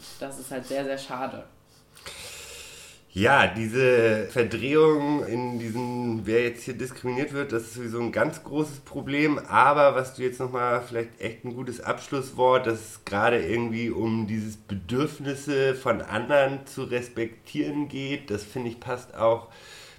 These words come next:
Speaker 2: perfekt zu dem Thema Pronomen und Aushandlungsprozesse, was irgendwie Gender von wem auch immer betrifft,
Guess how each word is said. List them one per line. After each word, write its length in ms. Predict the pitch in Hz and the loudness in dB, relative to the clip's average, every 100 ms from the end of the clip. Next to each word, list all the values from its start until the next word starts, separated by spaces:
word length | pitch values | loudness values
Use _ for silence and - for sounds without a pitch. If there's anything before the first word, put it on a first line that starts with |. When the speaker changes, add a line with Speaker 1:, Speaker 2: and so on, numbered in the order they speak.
| - | -4
Speaker 2:
perfekt 640 | 113 117 135 135 - - | -4 -2 -4 -4 -12 -12
zu 160 | - 120 | -6 0
dem 560 | 117 110 110 107 98 | 0 2 0 -2 -4
Thema 300 | 127 123 113 | -2 0 0
Pronomen 920 | 110 - 117 120 151 156 156 151 143 92 | 0 -2 0 2 0 0 -2 -2 -6 -8
und 560 | 78 107 113 113 - | -4 -2 -2 -4 -6
Aushandlungsprozesse, 2000 | 95 113 131 120 120 113 113 - - - 113 - 117 110 117 107 107 107 98 92 | -2 -2 0 -2 0 -2 -2 -6 -14 -6 -6 -4 -4 -4 -2 0 0 0 -2 -2
was 440 | - - - - - | -2 -2 -4 -18 -10
irgendwie 460 | - 113 113 110 101 | -4 -2 0 -2 -2
Gender 500 | 90 104 113 107 101 | -2 0 2 0 0
von 540 | - 110 110 107 104 | 0 -2 0 -2 -2
wem 180 | 98 110 | -2 -2
auch 140 | 98 | -4
immer 400 | 95 151 147 143 | -2 2 4 4
betrifft, 840 | 127 - 143 - 156 156 156 - | 2 -4 -8 -4 0 0 -2 -14